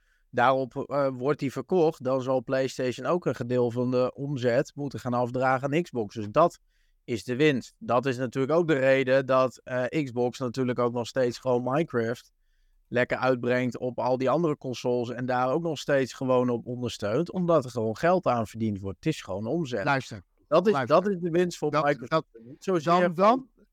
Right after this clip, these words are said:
Speaker 1: "Goh,
Speaker 2: dan
Speaker 1: gaan we games
Speaker 2: schakel
Speaker 1: op elkaar
Speaker 2: je
Speaker 1: console uitbrengen?"
Speaker 2: Nee, dan schakel je de hele strategie van de af-, van het afgelopen twee, drie jaar uit. Dan zeg je, dan zeg je eigenlijk, "Oké, er is drie jaar een strategie gevolgd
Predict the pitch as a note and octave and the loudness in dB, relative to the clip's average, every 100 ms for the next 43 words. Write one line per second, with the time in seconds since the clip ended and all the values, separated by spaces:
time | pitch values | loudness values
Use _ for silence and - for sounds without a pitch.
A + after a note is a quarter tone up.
0 | _ _ - E3 F3 E3 D#3+ D#3+ D3 D#3+ | _ _ 0 2 4 4 2 0 2 4
1 | E3+ G#3 A#3 - G#3 D3+ D#3 - D3 - | 4 4 2 2 2 4 2 0 -14 -4
2 | F3+ D3+ A#2+ A#2 G#2 G#2+ G#2+ G#2+ A#2 - | 0 2 2 2 0 -2 -2 -4 -6 -8
3 | _ D#3 C3 D3+ D#3+ - A3+ B3 A3+ E3 | _ -12 -2 -2 -2 0 2 2 2 0
4 | B2+ B2 C3 A#3 A#3 - F3+ D#3 C3 - | 0 0 2 2 0 0 0 0 -2 -2
5 | G3+ - D#3+ - E3 - D3+ D#3 - D#3 | -2 0 -2 -2 -8 -8 -8 -8 -6 -6
6 | C#3+ C#3 B2+ - _ - D3+ D#3+ A#2+ C#3 | -4 -6 -10 -12 _ -4 0 0 0 -2
7 | B2+ C#3 A#2 A2 - - - A#2+ _ _ | 0 -2 -2 -6 -8 -18 -20 -20 _ _
8 | B2+ D3 G#3 - E3+ E3+ F3 D3+ B2+ A#2+ | -6 -2 0 -2 -4 0 2 2 0 -8
9 | A2+ A3+ A3 A#3+ F#3 F#3+ G3+ B2 B2+ A#2 | -2 0 2 0 2 0 -2 -4 -4 -4
10 | G2 G#2 - _ - B2 F3 G3 D#3 A2 | -6 -10 -14 _ -20 -6 0 2 2 0
11 | - A#2 - G#2 G#3+ G3+ F3+ G3+ F#3 | -6 -8 -6 -2 -2 -2 0 0 0